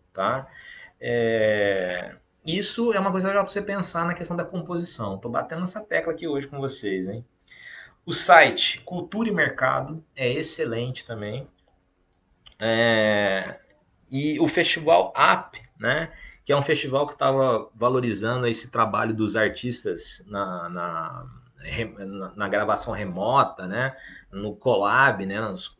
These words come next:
nos colaborativos aí. É, e você tinha a possibilidade, inclusive, se a sua música passa, né, se a sua música é, se o seu vídeo é escolhido, de ganhar uma grana ainda com isso. Procura depois, Festival App. Não deixe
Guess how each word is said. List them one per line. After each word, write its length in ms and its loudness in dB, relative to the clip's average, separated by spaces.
nos 200 -14
colaborativos 1040 0
aí. 480 -2
É, 960 2
e 60 0
você 340 0
tinha 300 -4
a 40 -2
possibilidade, 680 0
inclusive, 480 -2
se 100 -6
a 40 -2
sua 220 0
música 340 -2
passa, 480 2
né, 60 -6
se 80 -12
a 20 -12
sua 80 -4
música 300 -6
é, 220 -2
se 80 -10
o 40 -6
seu 200 0
vídeo 300 0
é 40 4
escolhido, 720 -4
de 120 -6
ganhar 180 0
uma 160 0
grana 440 2
ainda 220 -2
com 160 -8
isso. 320 -10
Procura 280 2
depois, 600 2
Festival 840 -4
App. 240 -6
Não 380 -8
deixe 640 -4